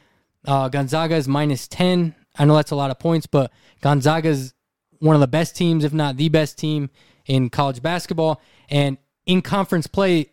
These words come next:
every single game they've won, it's been by at least twelve points or more. And the trends on, um, that game, like, Gonzaga's w-, four and oh in their last five Thursday against the spread.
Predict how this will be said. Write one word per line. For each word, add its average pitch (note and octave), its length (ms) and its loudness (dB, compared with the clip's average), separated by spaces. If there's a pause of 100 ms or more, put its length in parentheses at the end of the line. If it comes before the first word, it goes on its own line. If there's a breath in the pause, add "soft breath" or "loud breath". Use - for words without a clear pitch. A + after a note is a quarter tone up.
every F3 240 0
single D#3+ 240 0
game D#3 300 0
they've D3 200 -2
won, F#3+ 360 2 (160)
it's - 100 -20
been D#3+ 220 2
by C#3+ 160 -2
at C#3+ 80 -2
least D3+ 180 -2
twelve C#3+ 300 -4
points C#3 300 0
or B2 60 -6
more. D3 380 2 (480 soft breath)
And C#3+ 420 -2 (400)
the D3 100 2
trends F#3 640 -4
on, D3 640 -6 (120)
um, B2 440 -4 (720)
that D3 240 -2
game, D#3 300 -4
like, B2+ 180 -8 (360)
Gonzaga's D3+ 520 -2
w-, D3 200 -12 (200)
four D#3+ 160 4
and D#3 80 0
oh D3+ 80 -2
in D3+ 60 -2
their C#3+ 120 -2
last C#3 300 -4
five C#3 400 -4
Thursday C3+ 600 2
against B2+ 340 -4
the C3+ 100 -12
spread. D#3 560 2